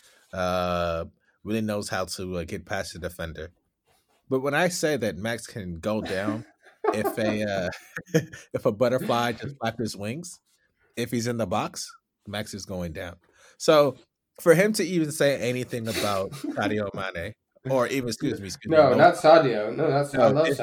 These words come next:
Speaker 2: Sadio.
Speaker 1: him to, excuse me, for him to say anything about Mo Salah going down when he did get touched, do I think that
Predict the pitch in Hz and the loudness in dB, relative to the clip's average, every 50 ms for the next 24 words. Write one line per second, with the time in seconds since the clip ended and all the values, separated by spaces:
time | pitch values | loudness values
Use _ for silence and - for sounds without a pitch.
0 | 104 101 - 143 156 190 202 180 190 - - 131 117 _ - - 139 135 113 117 | -2 0 2 4 4 4 4 2 -4 -4 -6 -6 -12 _ -10 -6 -6 -6 -4 -6
1 | 107 95 - - 131 117 135 165 165 - 147 - 147 120 90 104 113 113 110 110 | -8 -8 -6 -4 -4 -2 -2 -2 -4 -4 -6 -4 -4 -4 -4 -4 -6 -6 -6 -6
2 | 117 98 90 90 87 92 90 85 82 87 95 95 - - 98 92 90 82 80 78 | -8 -8 -8 -6 -6 -6 -6 -6 -6 -8 -8 -8 -8 -8 -8 -6 -6 -6 -8 -8
3 | - 95 92 92 98 95 90 85 87 85 85 82 - _ _ _ - 135 143 170 | -6 -6 -6 -6 -6 -8 -8 -8 -8 -8 -8 -10 -12 _ _ _ -6 -4 -4 -2
4 | 175 175 160 139 135 127 117 110 - 120 95 - - - - 110 113 110 107 - | -2 -2 -2 -4 -4 -4 -8 -6 -6 -6 -6 -6 -10 -8 -4 -4 -4 -4 -4 -6
5 | 123 117 113 - 123 110 104 | -8 -8 -6 -6 -4 -4 -6